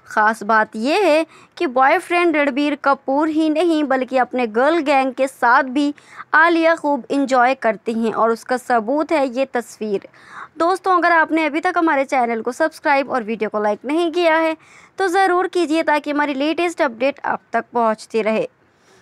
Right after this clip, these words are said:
ये तस्वीर हाल ही में आलिया की बेस्ट बडी आकांक्षा रंजन कपूर ने Ask Me Anything सेशन के दौरान एक सवाल के जवाब में शेयर की।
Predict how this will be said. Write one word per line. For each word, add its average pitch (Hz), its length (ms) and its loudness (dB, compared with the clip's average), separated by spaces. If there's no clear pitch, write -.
ये 302 140 -2
तस्वीर 320 480 -2
हाल 320 280 2
ही 330 180 2
में 339 140 2
आलिया 302 340 2
की 311 160 -4
बेस्ट 254 360 0
बडी 285 360 0
आकांक्षा 262 680 0
रंजन 240 420 -2
कपूर 262 460 -2
ने 311 240 0
Ask 339 320 4
Me 330 180 2
Anything 277 420 0
सेशन 285 420 -2
के 269 160 0
दौरान 247 400 2
एक 262 140 -2
सवाल 240 400 2
के 247 140 -4
जवाब 240 400 2
में 294 140 -2
शेयर 226 400 -2
की। 214 240 -8